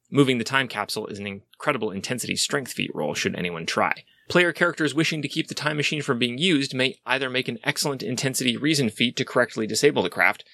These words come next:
or smash through the good protection of the machine and deliver at least thirty points of damage."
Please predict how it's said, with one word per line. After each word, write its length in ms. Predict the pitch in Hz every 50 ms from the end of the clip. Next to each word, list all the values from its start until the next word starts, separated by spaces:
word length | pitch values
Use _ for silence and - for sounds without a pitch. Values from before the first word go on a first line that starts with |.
| - - - _ _ _ _
or 240 | 185 175 160 151 156
smash 440 | - - 143 143 143 135 - -
through 120 | - 147 135
the 120 | 127 127
good 280 | 104 - 131 123 120 -
protection 440 | - - - - - - - 123 110
of 80 | 98
the 60 | 98
machine 340 | 104 104 - 107 107 - 127 - - - - _ _ _
and 80 | 113 95
deliver 300 | 107 110 117 110 117 107
at 40 |
least 280 | 107 113 113 - - -
thirty 280 | - - 98 95 98 92
points 280 | - - 98 95 -
of 100 | 95 95
damage." 420 | - 92 90 85 - - - -